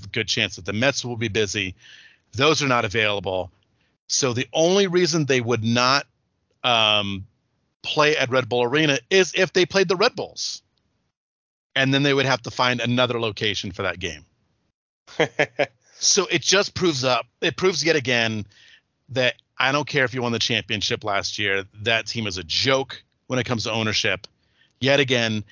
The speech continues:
Speaker 1: they had no plan to build a soccer-specific stadium. Uh, you know, aside from every other club that is told you have to have a stadium in place.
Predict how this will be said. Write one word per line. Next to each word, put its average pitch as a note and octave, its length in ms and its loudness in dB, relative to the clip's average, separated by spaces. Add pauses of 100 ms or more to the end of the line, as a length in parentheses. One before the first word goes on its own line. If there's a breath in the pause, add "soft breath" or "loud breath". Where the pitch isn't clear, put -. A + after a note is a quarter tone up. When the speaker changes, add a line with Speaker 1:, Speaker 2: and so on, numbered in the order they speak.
(220 soft breath)
Speaker 1:
they A#2+ 120 -4
had G2 220 -4
no A#2 440 2
plan D3+ 300 2
to C3 60 -2
build A#2+ 280 0
a G#2+ 40 -4
soccer-specific A2 840 -4
stadium. G2 640 -4 (520 soft breath)
Uh, G2 480 0 (220)
you D#3 100 -2
know, C#3 100 0
aside C3 280 2
from B2 100 -8 (140)
every E3 260 4
other D3+ 160 4
club B2 360 0
that A#2 100 0
is A2 160 -2
told B2 320 -2
you G#2 140 -8
have C3+ 320 0
to B2+ 80 -4
have C3 120 -2
a A2+ 60 -8
stadium A#2 380 -2
in G#2 100 -6
place. G2 540 -6